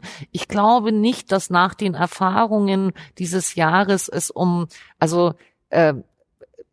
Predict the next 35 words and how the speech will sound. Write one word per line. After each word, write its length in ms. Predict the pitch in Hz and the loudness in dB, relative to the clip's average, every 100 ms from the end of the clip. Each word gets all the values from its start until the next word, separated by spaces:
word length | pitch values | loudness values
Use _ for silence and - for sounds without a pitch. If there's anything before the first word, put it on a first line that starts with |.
| _ | _
das 180 | 180 - | -2 2
Ganze 300 | 180 196 202 | 2 2 0
nicht 180 | 196 | 0
auf 160 | - 160 | -2 0
einer 140 | 190 | 0
falschen 640 | 180 - 180 202 - 190 - | 0 -2 -2 -2 0 0 2
Konkurrenz, 1040 | 190 160 - 170 147 143 156 143 - - | 0 0 0 -2 0 0 0 -2 -4 -6
äh, 360 | - 147 143 139 - | -2 0 0 -2 -4
ähm, 360 | 151 139 135 - - | -4 -4 -6 -10 -12
sich 280 | 143 147 - | -8 -8 -10
zuspitzen 800 | - 143 135 - 135 - 135 120 | -6 -6 -6 -6 -4 -4 -4 -2
wird. 160 | 127 120 | -2 -4
Ich 100 | - | -2
glaube, 240 | 185 208 | 2 2
dass 160 | 202 - | 0 -2
das 180 | 208 | -6
Publikum 680 | - - 247 277 - 202 175 - - - | -6 -10 -4 -2 0 2 2 0 -10 -8
sich 220 | 196 - | -6 -4
sehr 260 | - 185 | 0 0
gut 300 | 175 175 160 | 2 -4 0
aussuchen 760 | - 147 160 - 156 139 147 135 | 2 2 2 -2 -6 -2 -4 0
wird, 300 | 139 139 - - - - | 0 0 -2 -16 -18 0
was 240 | 165 - | 0 0
es 280 | - 151 - | -4 -4 0
wirklich 420 | 143 - 135 - | 0 0 -6 -10
braucht 420 | - 135 135 - | 0 4 4 2
an 200 | - 143 | -4 -4
Begegnung, 720 | 135 131 143 135 143 147 147 143 | -4 -4 -2 -2 0 -2 -2 0
was, 480 | 160 160 - - - | 0 0 -4 -4 -4
äh, 300 | 156 147 147 - - - | -2 0 -2 -6 -18 -14
wichtig 480 | 165 180 - 185 - | -2 0 2 -2 0
ist, 380 | 160 156 - 165 | 0 0 0 0
was 300 | 160 - - | 0 -2 -8
zu 160 | 190 | -8
pri-, 320 | - - 131 | -6 -8 -10